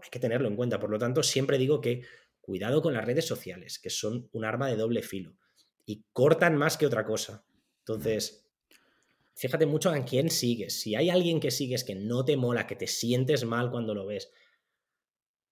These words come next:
Speaker 1: deja de seguirlo, lo bloqueas. Haters, tío, también.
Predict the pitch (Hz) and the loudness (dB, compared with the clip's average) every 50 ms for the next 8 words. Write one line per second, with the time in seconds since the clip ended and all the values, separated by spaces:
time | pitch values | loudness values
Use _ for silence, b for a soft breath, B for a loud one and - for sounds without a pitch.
0 | _ _ _ _ _ - 67 - 104 104 101 104 - - 131 139 131 - 139 113 | _ _ _ _ _ -20 -20 -14 -6 -4 -4 -2 -2 0 2 2 2 2 2 2
1 | 110 117 110 101 95 90 87 - - _ _ _ - 101 107 110 110 120 123 113 | 0 0 0 -2 -4 -6 -8 -12 -16 _ _ _ -6 -2 0 2 2 2 2 2
2 | - 113 110 110 101 90 - - - - - - 117 123 135 135 127 123 104 78 | 2 0 0 0 -2 -4 -6 -8 -8 -4 0 4 4 4 4 2 0 -4 -6 -6
3 | - - - - - 113 110 107 - - - - 95 107 113 123 120 | -6 -8 -8 -6 -6 -4 -4 -6 -6 -10 -16 -8 -2 0 0 0 0